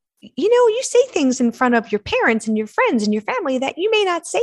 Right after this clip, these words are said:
to the world. So there are some, some situations in there that, you know, I talk about some colorful language from my mom and maybe one or two things from myself, but I think it's really being authentic. I think it's just people can relate.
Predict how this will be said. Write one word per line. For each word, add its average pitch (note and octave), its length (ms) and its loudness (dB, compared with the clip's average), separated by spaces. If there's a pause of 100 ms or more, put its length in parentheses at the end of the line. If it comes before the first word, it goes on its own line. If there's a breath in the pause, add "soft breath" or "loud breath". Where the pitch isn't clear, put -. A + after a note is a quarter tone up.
(100)
to A3+ 120 0
the F3 100 2
world. D3+ 300 2
So B3+ 160 -2
there F4+ 120 2
are C#5 200 0
some, D4 280 -6 (300 loud breath)
some - 180 -4
situations B3 640 2
in G3 100 2
there F#3 240 2
that, E3+ 240 0 (280 loud breath)
you F#3+ 120 -8
know, F3+ 160 2
I F3 80 0
talk F3+ 260 -2
about E3 320 0 (220)
some E3+ 340 -12 (100)
colorful G#3 400 0
language E3 400 0
from D#3 140 -8
my D3 140 -4
mom D3+ 420 -4
and D3 180 -8 (280 loud breath)
maybe G3+ 320 2
one F#3 200 2
or F#3 80 2
two - 160 -6
things D#3+ 300 -6
from D#3+ 140 -4
myself, D3 500 -2
but F#3+ 100 2
I G#3+ 100 2
think G#4+ 260 -4
it's - 120 -6
really G3+ 220 2
being E3 220 0
authentic. C3+ 640 -6
I E3+ 80 -4
think A4+ 240 -2
it's - 180 0
just - 360 -2
people C4+ 240 -2
can E3+ 200 -14
relate. D3+ 460 -2